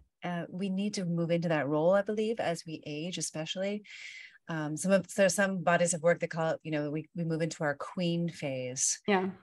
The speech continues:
Speaker 1: You know, and, and that's all about receiving. And receiving is, is about openness. And it can
Speaker 2: Yeah.
Speaker 1: be hard to stay open in the face of rejection or in the face of difficulty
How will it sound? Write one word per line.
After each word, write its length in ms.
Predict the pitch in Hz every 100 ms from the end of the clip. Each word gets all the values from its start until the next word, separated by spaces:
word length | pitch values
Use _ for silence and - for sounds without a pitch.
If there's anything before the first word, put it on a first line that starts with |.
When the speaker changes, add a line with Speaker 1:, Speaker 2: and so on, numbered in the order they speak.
| _
Speaker 1:
You 100 | 175
know, 160 | 165 156
and, 200 | 170 165
and 140 | 180 175
that's 240 | 214 226
all 240 | - 170
about 280 | 185 151 139
receiving. 600 | 143 - 147 143 131 156 _ _ -
And 120 | 170
receiving 580 | 160 - 196 190 185 165
is, 160 | 156 -
is 120 | 156
about 280 | 160 151 -
openness. 760 | 151 147 139 127 120 - - -
And 180 | 175 160
it 120 | 170
can 100 | 190
Speaker 2:
Yeah. 100 | 202
Speaker 1:
be 40 | 196 - 180
hard 200 | 208 208
to 80 |
stay 240 | 196 165 143
open 500 | 151 147 156 147 151
in 140 | 151
the 80 | 143
face 400 | - 160 156 -
of 220 | 147 147 160
rejection 640 | 160 170 160 - 165 160
or 80 | 156
in 120 | 151
the 80 | 151
face 420 | - 156 156 - -
of 340 | 151 147 151
difficulty 1000 | 185 175 175 170 165 - 170 160 160